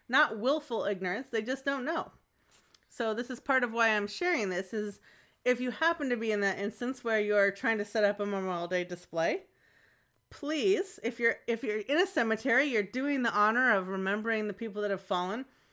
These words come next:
please don't set the flags on the ground while you're inserting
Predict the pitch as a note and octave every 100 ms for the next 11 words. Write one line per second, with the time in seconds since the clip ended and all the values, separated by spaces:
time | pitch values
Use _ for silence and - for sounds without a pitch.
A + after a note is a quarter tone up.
0 | _ _ _ _ _ _ _ - - E4
1 | D4+ G#3+ B3 - - - - G3 A#3+ C4+
2 | A#3+ - A#3+ A#3 A#3 - A3+ G3 F#3+ G#3
3 | G3+ F#3 F#3 E3+ D#3 D#3+ - _ F3+ F#3
4 | F3 E3+ - G3 F#3+ G3+ F3+ F3+ F3